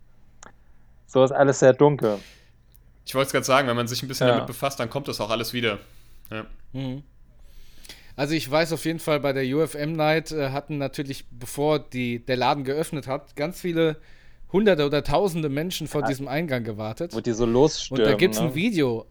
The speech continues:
Speaker 3: äh,
Speaker 1: Das
Speaker 3: U F M Night Opening zweitausendzwölf.
Speaker 2: Ja, das
Speaker 3: Ja,
Speaker 2: hat der
Speaker 3: da haben
Speaker 2: Kroni
Speaker 3: die Leute
Speaker 2: aufgenommen.
Speaker 3: wirklich die Türe, die Türen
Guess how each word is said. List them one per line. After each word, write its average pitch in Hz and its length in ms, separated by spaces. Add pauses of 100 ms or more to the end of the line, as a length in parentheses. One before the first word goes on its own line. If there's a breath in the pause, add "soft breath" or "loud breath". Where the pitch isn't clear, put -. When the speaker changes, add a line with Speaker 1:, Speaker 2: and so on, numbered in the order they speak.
Speaker 3:
äh, 139 320
Speaker 1:
Das 147 80
Speaker 3:
U - 40
F 160 100
M 165 200
Night 160 340
Opening 165 540
zweitausendzwölf. 147 1040 (540 soft breath)
Speaker 2:
Ja, 113 260
das 147 80
Speaker 3:
Ja, 156 60
Speaker 2:
hat 165 80
der - 60
Speaker 3:
da 156 100
haben 160 40
Speaker 2:
Kroni 170 140
Speaker 3:
die 143 60
Leute - 80 (180)
Speaker 2:
aufgenommen. 214 160
Speaker 3:
wirklich 208 120
die 175 260
Türe, 208 580 (120)
die 170 120
Türen 254 300